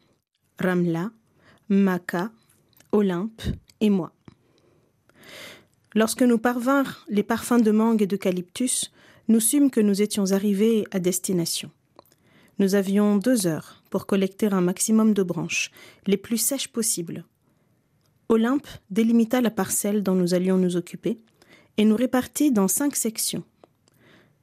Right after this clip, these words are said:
Une fois notre bois ramassé, nous devions nous retrouver à l'entrée de la forêt pour fagoter nos branches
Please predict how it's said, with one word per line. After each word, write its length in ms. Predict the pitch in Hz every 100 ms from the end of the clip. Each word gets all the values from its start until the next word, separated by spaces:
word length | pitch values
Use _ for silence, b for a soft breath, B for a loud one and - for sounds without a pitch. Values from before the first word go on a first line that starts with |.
| _
Une 120 | 214
fois 220 | 202 254 240
notre 280 | 185 -
bois 220 | 180 196 208
ramassé, 560 | 190 175 170 - 247
nous 140 | 214 180
devions 320 | 196 196 220
nous 120 | 196
retrouver 420 | 214 - 220 247
à 120 | 233
l'entrée 320 | 180 196 - 226
de 80 |
la 80 | 196
forêt 380 | 185 196 170 170 B B B B
pour 160 | 202 180
fagoter 420 | 208 202 214 233
nos 120 | 202
branches 520 | 170 165 208 - -